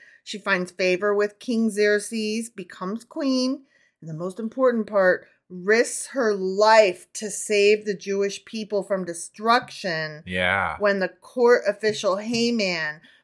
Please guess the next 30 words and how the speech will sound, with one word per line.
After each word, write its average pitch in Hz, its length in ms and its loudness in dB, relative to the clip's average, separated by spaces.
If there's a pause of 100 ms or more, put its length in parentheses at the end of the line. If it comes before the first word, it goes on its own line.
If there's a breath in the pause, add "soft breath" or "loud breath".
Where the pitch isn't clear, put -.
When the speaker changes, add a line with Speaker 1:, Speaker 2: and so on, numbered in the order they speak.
(120)
Speaker 1:
persuades 247 840 4
the 262 120 0
king 269 640 0
to 226 240 -8
authorize 233 640 4 (140)
genocide 220 760 4
against 170 380 -8 (100)
all 202 260 10
the 214 120 0
Jews 185 320 -2
of 180 80 -6
the 185 160 -2
empire. 123 680 -8
Speaker 2:
Didn't 156 260 0
take - 280 -2
that 92 240 0
much 95 220 -8
persuasion. 87 640 -10 (240)
Speaker 1:
No, 262 460 0 (200)
no, 202 440 -4 (100)
but 190 380 0 (340 soft breath)
that's 240 360 -2 (280)
basically 247 720 2
Speaker 2:
Yeah. 208 240 4
Speaker 1:
the 208 100 -8
gist 220 400 -6
of 196 100 -10
the 196 60 -10
story. 156 560 -4
Speaker 2:
Right. - 220 2